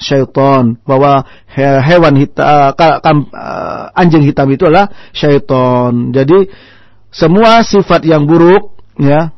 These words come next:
maka itu disebut sebagai syaitan, sifat buruk,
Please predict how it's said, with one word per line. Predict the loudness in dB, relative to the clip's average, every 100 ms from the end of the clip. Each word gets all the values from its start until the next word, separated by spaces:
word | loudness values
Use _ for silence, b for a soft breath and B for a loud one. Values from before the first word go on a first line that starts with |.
| -8 -6
maka | -2 -2
itu | 0 0 0 -2 -6 -16 -20 -20 -20 -20 -16
disebut | -8 -4 0 0
sebagai | 0 -4 -4
syaitan, | -6 -6 -8 -8 -8 -4
sifat | -4 -4 -6
buruk, | -2 0 0 -4